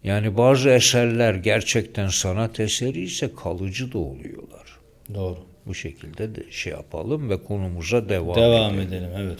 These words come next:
Speaker 2: hocam.
Speaker 1: Ee, geçen, e, konuşmamda demiştim ya, o Orhun yazıları.
Speaker 2: Hı hı.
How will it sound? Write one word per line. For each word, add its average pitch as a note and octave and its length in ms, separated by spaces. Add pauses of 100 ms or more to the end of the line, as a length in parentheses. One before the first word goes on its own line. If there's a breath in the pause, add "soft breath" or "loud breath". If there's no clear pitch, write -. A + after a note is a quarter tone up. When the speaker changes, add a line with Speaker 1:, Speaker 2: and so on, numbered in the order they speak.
Speaker 2:
hocam. - 180 (1300 loud breath)
Speaker 1:
Ee, G#2 340
geçen, C3 500
e, B2+ 220
konuşmamda C3 840
demiştim C3 600
ya, F2 280 (1120 soft breath)
o F2 440
Orhun A2 300
yazıları. F2+ 880
Speaker 2:
Hı A#2+ 60
hı. A2 40